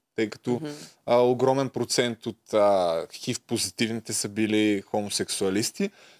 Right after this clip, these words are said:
Speaker 1: но много дълго време, повече от десетилетие, държавата не е правила абсолютно нищо.
Speaker 2: Мгм.
Speaker 1: Затова и ги е оставяла да,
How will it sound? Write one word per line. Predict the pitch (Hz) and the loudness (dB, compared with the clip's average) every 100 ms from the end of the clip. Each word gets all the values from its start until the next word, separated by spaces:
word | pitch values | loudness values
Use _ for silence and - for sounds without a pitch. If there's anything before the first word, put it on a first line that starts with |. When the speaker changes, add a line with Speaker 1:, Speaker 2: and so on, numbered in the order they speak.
| - | -8
Speaker 1:
но | 131 143 175 220 - _ | -4 2 2 2 -2 _
много | 127 135 147 175 202 | -4 0 4 4 2
дълго | 151 170 185 | 4 4 4
време, | 135 131 143 165 190 - _ _ _ _ _ | 2 2 4 4 2 -2 _ _ _ _ _
повече | - 147 160 170 | 2 4 4 0
от | 117 | 0
десетилетие, | 113 - - 113 107 127 - 120 120 156 _ _ _ _ | -2 -2 -2 0 2 0 0 0 0 -2 _ _ _ _
държавата | 104 120 110 117 127 143 131 | 0 0 2 4 4 4 -2
не | 123 | -2
е | |
правила | 123 127 123 127 | 0 4 4 4
абсолютно | 123 - 127 143 | 2 -4 -4 -4
нищо. | 131 120 135 - | -4 -4 -4 -4
Speaker 2:
Мгм. | 135 113 | -4 -2
Speaker 1:
Затова | 170 151 113 113 | -2 0 2 2
и | |
ги | 131 139 | 2 2
е | |
оставяла | 131 117 - 123 131 135 135 131 | 2 0 2 2 4 4 6 4
да, | 117 123 117 110 | 2 4 4 2